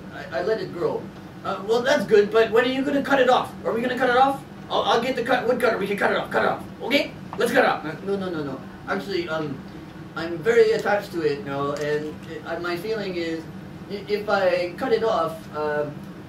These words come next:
it would be like cutting off one of my arms or some other body part. So I think I'll let it grow and see what happens. Well, uh, I, I, you know what? Actually, I, I've been, uh,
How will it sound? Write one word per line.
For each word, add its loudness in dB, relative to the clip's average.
it -6
would -2
be -4
like 0
cutting -2
off -2
one -6
of -6
my -4
arms -8
or -6
some -6
other -2
body -4
part. -8
So -4
I -6
think -10
I'll 0
let -2
it -8
grow -10
and -6
see -10
what -8
happens. -14
Well, 4
uh, 2
I, -6
I, 0
you -2
know 0
what? 2
Actually, 0
I, 0
I've 0
been, 0
uh, -2